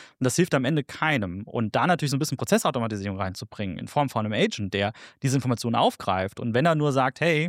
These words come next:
sorry, du hast jetzt schon den dritten Termin, äh, vergeben, ich höre dir gerade zu am Telefon, das kannst du nicht machen“,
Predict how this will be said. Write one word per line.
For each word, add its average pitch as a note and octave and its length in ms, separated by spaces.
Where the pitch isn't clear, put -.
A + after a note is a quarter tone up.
sorry, D3+ 300
du B2+ 80
hast C3+ 120
jetzt C#3 100
schon C3 80
den B2+ 100
dritten D3+ 220
Termin, C3+ 440
äh, B2+ 140
vergeben, B2 380
ich - 80
höre C3+ 100
dir C3 80
gerade A2+ 300
zu - 180
am B2+ 140
Telefon, A2+ 360
das G#2+ 120
kannst F3+ 200
du A#2+ 40
nicht G#2 180
machen“, D#3+ 380